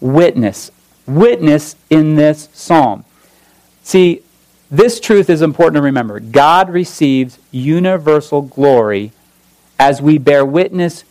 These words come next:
to his salvation. As we bear witness to his salvation. That's what,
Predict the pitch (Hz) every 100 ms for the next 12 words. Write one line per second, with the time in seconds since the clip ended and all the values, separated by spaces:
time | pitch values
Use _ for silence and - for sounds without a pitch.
0 | _ - 160 151 139 143 135 131 _ _
1 | _ _ - - 123 113 107 95 - 98
2 | - _ _ _ _ _ - 120 151 220
3 | 180 156 143 160 147 139 - 131 127 -
4 | 127 113 113 117 - - _ _ - 208
5 | - 294 208